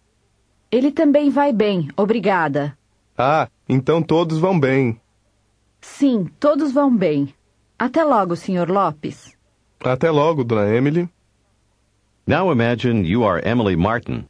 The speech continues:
Speaker 3: and you are speaking with Carlos Lopes. Say good morning to him.
Speaker 1: Bom dia. Bom dia, senhor Lopes.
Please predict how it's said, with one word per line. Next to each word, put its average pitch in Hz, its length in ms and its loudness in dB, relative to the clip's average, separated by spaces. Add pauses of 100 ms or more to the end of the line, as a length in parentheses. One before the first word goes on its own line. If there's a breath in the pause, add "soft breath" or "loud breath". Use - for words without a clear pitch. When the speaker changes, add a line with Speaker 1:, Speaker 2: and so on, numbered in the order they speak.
Speaker 3:
and 78 160 -4
you 71 80 -2
are 71 120 -2
speaking 127 520 -4
with 82 220 -4
Carlos 107 420 -2
Lopes. 139 540 -6 (500)
Say 117 300 -2
good 135 180 -2
morning 156 340 0
to 78 120 -4
him. 67 300 -6 (3000)
Speaker 1:
Bom 294 260 0
dia. 190 520 0 (3000)
Bom 311 240 2
dia, 240 300 2
senhor 208 320 -2
Lopes. 165 640 -2